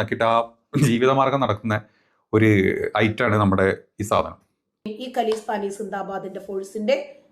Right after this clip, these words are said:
Speaker 2: ഓരോ നേതാക്കളുടെയും മൂക്കിൽ പഞ്ഞി വെക്കുന്നതോ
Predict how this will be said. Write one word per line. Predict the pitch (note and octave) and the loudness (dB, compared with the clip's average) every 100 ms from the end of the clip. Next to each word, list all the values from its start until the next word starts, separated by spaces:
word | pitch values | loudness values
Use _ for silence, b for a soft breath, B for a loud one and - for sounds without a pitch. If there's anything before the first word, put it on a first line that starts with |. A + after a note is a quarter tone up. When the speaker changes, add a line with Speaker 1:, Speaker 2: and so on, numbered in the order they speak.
| _ | _
Speaker 2:
ഓരോ | G3+ G#3 G#3+ A3 A3+ A#3 C#4 | -4 -2 0 0 0 2 4
നേതാക്കളുടെയും | D4+ C4+ B3 A#3+ A#3 A3 G#3 G3 F3 - _ _ _ | 4 0 0 0 -2 -8 -8 -8 -10 -20 _ _ _
മൂക്കിൽ | G3+ F#3+ G#3+ - | -14 -10 -10 -10
പഞ്ഞി | F#3+ F#3+ | -10 -10
വെക്കുന്നതോ | G#3+ F#3+ G#3+ G3 F#3+ - | -10 -12 -16 -18 -18 -20